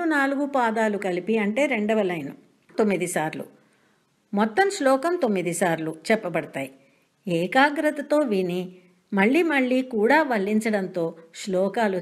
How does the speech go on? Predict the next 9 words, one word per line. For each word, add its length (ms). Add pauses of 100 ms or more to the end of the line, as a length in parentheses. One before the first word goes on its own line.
త్వరగా 580
నోటికి 420
వచ్చేస్తాయి. 600 (800)
వివరణ 500
భాగంలో 560 (640)
శ్లోకాలు, 720
తాత్పర్యము 760 (140)
ప్రచురింపబడతాయి. 960 (580)
గమనిక: 480